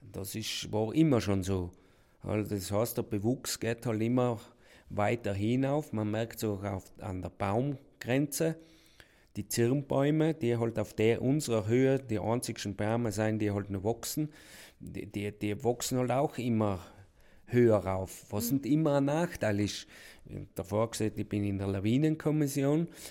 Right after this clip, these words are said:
Speaker 1: also wenn so hohe Anrissgebiete mit Baum, Bäumen verwachsen wären, dann wäre das halt schon nur eine Stabilisation quasi,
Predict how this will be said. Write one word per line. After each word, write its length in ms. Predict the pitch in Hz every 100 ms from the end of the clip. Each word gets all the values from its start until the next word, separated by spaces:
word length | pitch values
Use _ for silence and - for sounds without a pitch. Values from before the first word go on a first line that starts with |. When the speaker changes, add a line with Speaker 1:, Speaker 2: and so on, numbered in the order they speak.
| -
Speaker 1:
also 280 | 98 98 101
wenn 220 | 107 110
so 260 | - 110 104
hohe 320 | 120 131 117
Anrissgebiete 1200 | 107 117 139 123 131 139 - 117 120 127 143 123
mit 480 | 117 113 - - - - - - _
Baum, 540 | - 101 127 139 139 135
Bäumen 480 | 107 131 147 131 110
verwachsen 720 | - 104 107 117 - 139 139
wären, 340 | 143 160 165 - - -
dann 200 | 110 107
wäre 180 | 110 127
das 200 | 131 123
halt 160 | 120 117
schon 140 | 123
nur 200 | 135 143
eine 80 | 127
Stabilisation 1120 | - 113 120 117 110 107 - 110 110 131 151 - - - - - - _
quasi, 600 | - 107 123 127 127 117